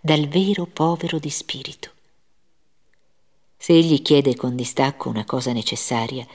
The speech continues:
e se non soltanto questa gli viene rifiutata, ma si cerca anche di prendere quel che ha,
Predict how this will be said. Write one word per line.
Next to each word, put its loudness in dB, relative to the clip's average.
e -2
se 2
non 2
soltanto 0
questa -2
gli -2
viene 4
rifiutata, -4
ma 4
si 2
cerca 4
anche 2
di 0
prendere 2
quel 0
che 0
ha, -2